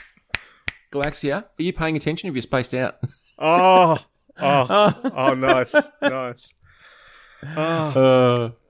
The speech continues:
Speaker 2: Look, I won't actually move past the next one. It's not that important, but I'm gonna go straight to Heaven. Now, look, Heaven's a nice word. It's a nice name, even.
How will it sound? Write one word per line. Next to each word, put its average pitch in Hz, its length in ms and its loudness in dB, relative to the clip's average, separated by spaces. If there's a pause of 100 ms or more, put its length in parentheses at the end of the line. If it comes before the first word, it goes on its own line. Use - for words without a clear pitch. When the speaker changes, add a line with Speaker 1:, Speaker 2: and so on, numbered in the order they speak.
(160)
Speaker 2:
Look, 151 140 2
I 175 60 8
won't 180 160 4
actually 170 240 -6
move 135 240 -2
past 123 340 -4
the 123 60 -10
next 113 200 -10
one. 113 120 -8
It's - 160 -14
not 117 100 -10
that 107 100 -8
important, 104 380 -12
but 104 80 -10
I'm 107 60 -10
gonna 120 160 -10
go 117 100 -6
straight 113 340 -8
to 92 100 -14
Heaven. 95 560 -12 (280)
Now, 160 180 -2 (120)
look, 160 200 -8
Heaven's 165 360 -6
a - 20 -10
nice 98 320 -10
word. 104 260 -12
It's - 140 -16
a 127 60 -12
nice 117 280 -14
name, 127 280 -12
even. 90 180 -16